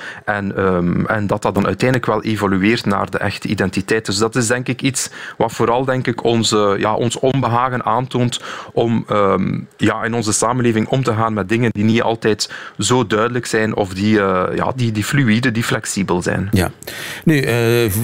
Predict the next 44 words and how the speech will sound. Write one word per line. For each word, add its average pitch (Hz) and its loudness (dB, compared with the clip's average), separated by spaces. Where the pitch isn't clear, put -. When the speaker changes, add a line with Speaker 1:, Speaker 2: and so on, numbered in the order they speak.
Speaker 2:
vooruit, 123 2
voorzitter, 117 0
Conor 123 4
Rousseau 113 2
is 107 0
gisteren 120 0
uit 101 0
de 101 2
kast 110 0
gekomen 139 2
als 117 0
biseksueel 110 2
op 131 0
zijn 104 2
dertigste. 120 0
Veel 127 2
mensen 117 2
vinden 107 2
dat, 92 -2
eh, 113 0
onwaarschijnlijk 131 2
laat, 90 0
maar 104 2
u 127 4
schrikt - -2
daar 113 2
niet 139 2
van. - -10
Speaker 1:
Nee, 135 2
absoluut - -2
niet, 120 2
absoluut - -2
niet. 131 0
Eh, 113 2
Ik - -8
zeg 135 0
het, 143 -6
wij 127 2
rapporteren 123 0
altijd 120 -2
gemiddeld 135 2
in 117 4
een 110 2
onderzoek, 147 0